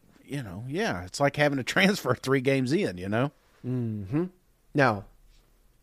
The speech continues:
Speaker 2: buckle up, buddy, 'cause we got a lot of these guys to,
Speaker 1: <laughs>
Speaker 2: coming in to recap. And again, I tried to organize these in,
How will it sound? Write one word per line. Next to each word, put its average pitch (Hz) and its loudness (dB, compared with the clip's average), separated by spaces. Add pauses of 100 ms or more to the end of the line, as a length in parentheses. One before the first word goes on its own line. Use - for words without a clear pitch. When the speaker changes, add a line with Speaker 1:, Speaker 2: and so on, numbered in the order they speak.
(480)
Speaker 2:
buckle 185 10
up, 151 6
buddy, 127 4
'cause 120 -4
we 151 2
got 160 12
a 139 8
lot 170 12
of 170 6
these 160 6
guys 160 10
to, 139 0
Speaker 1:
<laughs> 165 4
Speaker 2:
coming 214 8
in 156 10
to 135 2
recap. 135 6 (480)
And 143 4
again, 151 6
I 139 6
tried 180 4
to 131 2
organize 151 4
these 143 2
in, 127 0